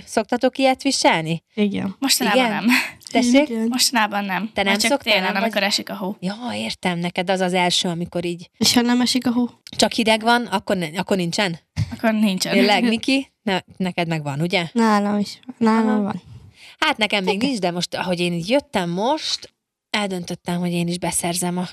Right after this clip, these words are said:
Speaker 1: sapkasál kesztyűt, mert úgy érzem, hogy most olyan nagyon hideg van.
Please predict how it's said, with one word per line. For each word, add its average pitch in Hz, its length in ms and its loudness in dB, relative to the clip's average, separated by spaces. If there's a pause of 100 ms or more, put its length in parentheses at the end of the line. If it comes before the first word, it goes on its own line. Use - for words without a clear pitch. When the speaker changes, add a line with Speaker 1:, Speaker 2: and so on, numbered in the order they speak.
Speaker 1:
sapkasál 175 640 -4
kesztyűt, - 480 -4
mert 175 260 -4
úgy 190 220 -6
érzem, 165 400 -4
hogy 170 140 -2
most 175 260 -6
olyan 185 420 -4
nagyon 175 300 -6
hideg 165 360 -8
van. 175 220 -4